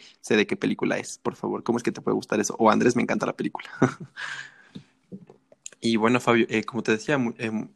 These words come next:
como más que nada la música para mí es importante en esto y quería que la gente sepa un poco de lo que hace, para que preste un poquito más de atención. Yo cuando empecé a escuchar esto, cuando tú me empezaste a mostrar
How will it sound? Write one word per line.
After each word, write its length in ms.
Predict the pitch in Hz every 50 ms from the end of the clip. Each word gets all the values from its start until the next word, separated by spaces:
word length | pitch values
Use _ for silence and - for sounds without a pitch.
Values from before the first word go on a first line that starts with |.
| _ _ -
como 480 | - 113 110 110 110 107 104 101 - _ - _ _
más 180 | - 139 160 -
que 100 | - 208
nada 200 | 202 208 214 226
la 100 | 208 165
música 360 | 143 147 156 - 180 170 165
para 140 | 147 135 127
mí 80 | 127 131
es 100 | 127 143
importante 520 | 143 139 135 120 - - 120 117 117 123
en 100 | 120 117
esto 200 | 117 113 - 131
y 40 | 120
quería 220 | - - 117 117
que 100 | - 127
la 80 | 117 117
gente 260 | - 120 113 - -
sepa 300 | - - 123 117 - 120
un 80 | 117 110
poco 300 | - 117 - - 120 113
de 100 | 110 107
lo 140 | 110 104
que 100 | - -
hace, 220 | 110 107 110 - _
para 180 | - 123 117 117
que 100 | - -
preste 240 | - - 170 - 220
un 40 | 196
poquito 220 | 175 165 165 170
más 100 | 175 165 165
de 80 | 160
atención. 260 | 151 143 135 160 160
Yo 120 | 151 143 143
cuando 180 | - 208 220 214
empecé 220 | 190 151 139 147
a 100 | 147 147
escuchar 320 | 139 139 - - - 120 120
esto, 120 | 117 120
cuando 220 | - 117 117 117
tú 120 | - 143 156
me 80 | 165
empezaste 380 | 156 - 131 - 127 120 - 127
a 40 | 120
mostrar 340 | 117 113 - - 120 117